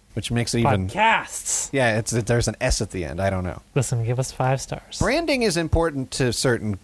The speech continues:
Speaker 1: companies.
Speaker 2: Mm.
Speaker 1: Did you, did you see the video of, um, when Staples changed their logo and they announced it to, like, their people?
Speaker 2: No.
Speaker 1: It's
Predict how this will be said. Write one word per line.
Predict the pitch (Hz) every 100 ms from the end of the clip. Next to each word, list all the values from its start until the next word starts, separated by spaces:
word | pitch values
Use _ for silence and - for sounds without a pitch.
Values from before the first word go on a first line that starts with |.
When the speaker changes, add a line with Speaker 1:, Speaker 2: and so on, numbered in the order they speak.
| -
Speaker 1:
companies. | 120 87 76 120 113 - -
Speaker 2:
Mm. | - - - - - - - - _ _ _ _ _ _ _ - - -
Speaker 1:
Did | 165
you, | 240 202
did | 151 202
you |
see | 277 269
the | 247
video | 190 185 190 190 190 190
of, | 156 139 135
um, | 131 120 101 92 -
when | - 131
Staples | 120 - 139 - 147
changed | - 143 135 -
their | 123
logo | 110 110 113 135 143
and | 117
they | 113
announced | 107 110 110 131
it | -
to, | 117
like, | 107 -
their | 101
people? | - 104 127 147 -
Speaker 2:
No. | 123 110 101 - - -
Speaker 1:
It's | 165 175